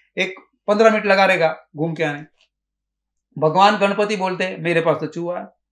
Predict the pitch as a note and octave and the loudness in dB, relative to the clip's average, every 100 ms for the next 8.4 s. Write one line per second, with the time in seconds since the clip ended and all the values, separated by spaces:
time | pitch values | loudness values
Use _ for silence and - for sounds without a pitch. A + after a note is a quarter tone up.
0 | - F3 F3+ F#3 E3 E3 E3 - _ _ | -6 -6 -4 -4 -2 -4 -8 -16 _ _
1 | D#3 F3 A#3 A#3+ F#3 F3 G#3 F#3 A#3 F3+ | -8 2 2 2 -2 -2 -2 -2 -2 -4
2 | F3 F3+ D3+ E3+ A#3 C4+ _ _ _ _ | -6 -4 -2 -2 -4 -10 _ _ _ _
3 | - A#3 C4 C4+ B3 - G#3+ A#3+ G3+ G3 | -4 0 2 0 -4 -4 -2 -2 -2 2
4 | B3 A#3+ A#3+ A#3+ - F#3+ A#3+ F3+ F#3 F#3 | 6 6 4 -2 -2 -2 -2 -2 -6 2
5 | G#3+ - F#3 E3 G#3 G#3+ - E3 F#3+ F#3+ | 2 2 -4 -2 0 -2 0 0 0 -6
6 | F3 E3+ G3+ F#3+ D#3+ A3 F3 E3+ F#3+ F3 | -6 0 -2 -2 -6 -4 -4 -2 -4 -6
7 | D#3 D3 D3+ F#3+ D#3+ D#3 F3+ F#3+ G#3 F#3 | -6 -6 -4 -4 2 0 0 -6 -8 -6
8 | E3+ F3+ D#3+ | -8 -8 -8